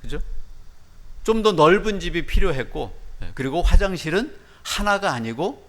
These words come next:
두 개는 있어야 되겠다. 예. 다시 허리띠를 졸라매고 알뜰살뜰 아껴서, 예, 집장만을 했답니다. 돈을 벌었어요.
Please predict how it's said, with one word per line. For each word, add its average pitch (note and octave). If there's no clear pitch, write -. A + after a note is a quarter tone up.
두 G#3+
개는 F3
있어야 A2
되겠다. G2
예. F#2
다시 -
허리띠를 D#3
졸라매고 A#2+
알뜰살뜰 D3
아껴서, G#2
예, F#2
집장만을 C3+
했답니다. B2
돈을 D3
벌었어요. G#2